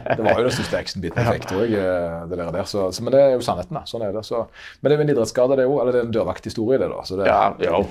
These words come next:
Speaker 1: hvordan du pakker den inn, kanskje.
Speaker 2: Må love det også.
Speaker 1: <laughs> Hvor var vi hen? Hva, hva, hva?
Speaker 2: Eh, nei, det, det var på det, en periodisk fasting, hvordan folk, eh, altså, bruker det.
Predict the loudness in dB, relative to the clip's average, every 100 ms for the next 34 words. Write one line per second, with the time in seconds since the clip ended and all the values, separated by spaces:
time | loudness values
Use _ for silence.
0 | -4 -4 -2 -2 -2 -2 -4 -6 -8 -8
1 | -4 -2 0 0 0 2 2 0 -2 -8
2 | -10 -12 0 4 6 4 2 0 2 0
3 | 2 0 -2 -4 -8 _ _ -6 -6 -6
4 | -10 -14 -4 6 6 8 4 2 -4 -10
5 | -4 -2 -2 -2 0 4 6 8 8 6
6 | 4 4 6 6 4 2 2 0 2 2
7 | 4 2 2 0 -2 -4 2 2 2 0
8 | -2 0 0 0 -2 0 0 0 -2 0
9 | 0 0 0 -2 -4 0 0 0 2